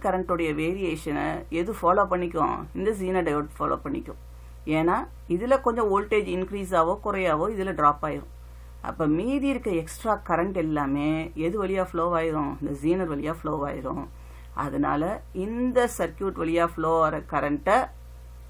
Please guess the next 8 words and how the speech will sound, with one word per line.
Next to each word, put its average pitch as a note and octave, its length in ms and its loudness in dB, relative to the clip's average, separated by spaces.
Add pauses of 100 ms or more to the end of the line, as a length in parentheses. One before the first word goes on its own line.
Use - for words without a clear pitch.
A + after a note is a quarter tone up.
(140)
கான்ஸ்டன்ட்டா E3 540 8 (160)
கொண்டு C#3+ 220 -4
போயிரும். C3 360 -6 (160)
அதனால D3 280 2
அவுட்புட் D#3+ 320 -2
voltage C#3+ 280 -2
என்ன D3 160 2
ஆகாது? C#3 260 -6